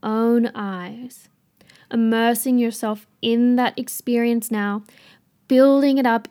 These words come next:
in your mind until it's like you're there, back in that moment. Feel it in your body. Feel what it feels like to feel totally confident.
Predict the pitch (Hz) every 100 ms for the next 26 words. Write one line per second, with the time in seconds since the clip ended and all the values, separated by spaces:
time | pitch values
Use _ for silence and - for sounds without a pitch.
0 | - 254 269 277 269 285 269 226 220 -
1 | 226 214 - 254 254 - 240 226 226 247
2 | - 302 247 202 196 208 - 226 247 -
3 | - 240 240 233 220 202 185 - - -
4 | 226 233 254 262 254 262 277 202 196 196
5 | 208 - _ - - - 247 262 262 277
6 | 302 - 247 226 226 220 233 226 190 190
7 | _ - - - 240 240 240 247 240 240
8 | - 220 202 208 175 - - -